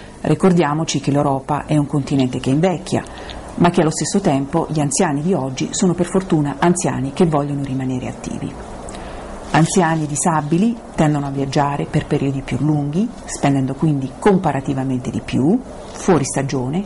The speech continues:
quindi con un impatto positivo sulla destagionalizzazione del turismo,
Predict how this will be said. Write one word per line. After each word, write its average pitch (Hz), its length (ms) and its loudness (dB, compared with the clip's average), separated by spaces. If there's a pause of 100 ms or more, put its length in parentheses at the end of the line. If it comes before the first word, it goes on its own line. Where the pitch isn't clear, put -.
(140)
quindi 151 200 2
con 143 160 0
un 135 80 0
impatto 135 460 -2
positivo 139 520 -2
sulla 135 280 -2
destagionalizzazione 135 1040 -2
del 131 140 -6
turismo, 165 460 2